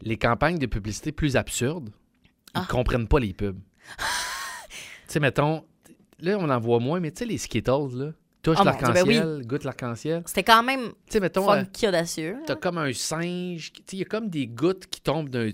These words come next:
Speaker 1: d'un plafond.
Speaker 2: Ouais.
Speaker 1: Puis c'est des Skittles, finalement.
Speaker 2: Oui.
Speaker 1: Puis,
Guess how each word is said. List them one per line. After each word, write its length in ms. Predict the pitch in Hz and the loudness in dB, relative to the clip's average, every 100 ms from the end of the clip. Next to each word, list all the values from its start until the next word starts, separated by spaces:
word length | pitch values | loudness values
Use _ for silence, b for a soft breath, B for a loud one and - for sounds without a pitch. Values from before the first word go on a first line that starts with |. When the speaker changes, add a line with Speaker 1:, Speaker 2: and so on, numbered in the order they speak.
| - | -4
Speaker 1:
d'un 160 | 127 | -4
plafond. 580 | 113 123 117 - 143 180 202 | -2 -2 -2 -2 -6 -6 -4
Speaker 2:
Ouais. 320 | 180 175 180 - | 2 2 2 -6
Speaker 1:
Puis 100 | - | -8
c'est 160 | - | -4
des 120 | 127 120 | -4 -4
Skittles, 520 | - 143 131 165 196 | -2 -2 4 4 2
finalement. 380 | - 156 156 208 | -2 -2 0 0
Speaker 2:
Oui. 100 | 240 _ b b b b b | -4 _ b b b b b
Speaker 1:
Puis, 360 | - 147 165 | -6 -4 -6